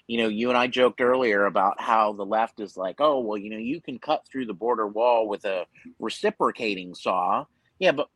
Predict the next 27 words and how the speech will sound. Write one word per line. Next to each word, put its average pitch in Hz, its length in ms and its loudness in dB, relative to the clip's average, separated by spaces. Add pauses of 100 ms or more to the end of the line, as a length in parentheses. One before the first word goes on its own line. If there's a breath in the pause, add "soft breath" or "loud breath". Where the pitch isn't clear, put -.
the 156 100 -2
average 165 320 -6
migrant 135 380 -2
doesn't 120 240 -10
show 131 240 0
up 113 160 0
with 87 140 -4
a 82 40 -6
reciprocating 85 720 -8
saw. 87 280 -2
That's 143 340 2
cartel 117 420 4
behavior. 85 680 -6 (340 loud breath)
That's, 123 320 4
you 127 120 -2
know, 113 200 2
that 131 240 6
you 143 200 0
have 139 200 4
infrastructure 104 640 -4
for 92 180 -14
that. 73 360 -4
These 156 240 -4
people 185 340 -6
don't 123 260 -4
have 123 260 0
that. 73 280 -6